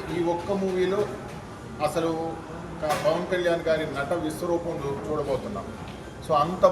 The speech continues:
బాగా ఆయన సెట్ అయ్యారు. ఆయన ఎప్పుడూ అంటుంటారు సనాతన ధర్మం అని. So ఆయన ఐడియాలజీకి తగ్గ ఒక ఇంటర్‌లింక్డ్ పాయింట్ తోటి, ఒక అత్యద్భుతమైన స్క్రీన్ ప్లే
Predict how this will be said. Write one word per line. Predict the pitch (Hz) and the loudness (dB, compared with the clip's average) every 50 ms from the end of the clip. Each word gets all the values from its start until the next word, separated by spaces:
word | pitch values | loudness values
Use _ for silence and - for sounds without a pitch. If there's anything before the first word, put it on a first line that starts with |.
| 175 175 | 10 8
బాగా | 170 175 170 185 175 165 | 8 8 6 4 4 4
ఆయన | 165 160 156 151 151 147 - - | 2 2 2 4 2 2 2 2
సెట్ | 147 147 160 165 | 0 2 4 4
అయ్యారు. | 160 151 151 - | 6 6 8 6
ఆయన | - 151 151 147 | 6 4 4 2
ఎప్పుడూ | 147 147 - 170 175 | -2 -2 0 2 2
అంటుంటారు | 170 156 151 - 156 151 147 143 123 - - - - - - - - - - | 2 2 2 0 -2 0 4 4 4 4 2 -4 -8 -10 -10 -10 -12 -2 2
సనాతన | 147 147 160 165 170 160 170 160 160 | 2 4 6 4 4 2 2 0 0
ధర్మం | 151 147 151 151 147 151 151 156 156 147 135 | 2 4 4 4 4 2 0 0 2 2 0
అని. | 120 120 110 - - - - | -2 -4 -6 -8 -8 -4 0
So | 160 160 147 147 | 2 6 6 6
ఆయన | 151 170 175 175 165 151 156 | 6 4 4 2 2 2 2
ఐడియాలజీకి | 160 175 180 180 175 175 170 160 170 165 156 160 156 - - | 4 4 4 4 4 4 2 2 0 0 0 -2 -2 0 0
తగ్గ | 143 139 - - 170 170 170 165 - - - - 151 151 | 0 0 -2 0 2 2 2 2 0 -4 -8 -6 -6 -2
ఒక | 147 156 151 147 151 151 147 | 4 4 6 6 4 2 -2
ఇంటర్‌లింక్డ్ | 151 - 170 160 165 165 160 - - 156 139 - - | -2 0 2 2 2 0 -4 -4 -6 -6 -6 -4 -2
పాయింట్ | 131 135 143 147 143 135 135 | -2 -2 -2 -4 -6 -6 -4
తోటి, | 127 120 117 131 139 135 - - - - - - 135 | -4 -4 -4 -6 -8 -8 -10 -12 -12 -12 -12 -12 -6
ఒక | 135 - | 0 2
అత్యద్భుతమైన | 147 139 139 - - - 175 175 165 165 170 185 170 185 175 170 175 175 170 170 | 2 2 2 0 -2 0 0 0 0 -2 -2 -2 -2 -2 -2 -2 -2 -2 -2 -2
స్క్రీన్ | 165 - - - - - - 147 151 160 165 165 - | -4 -4 -8 -12 -12 -12 -8 -6 -4 -4 -4 -4 -2
ప్లే | 156 151 | 0 0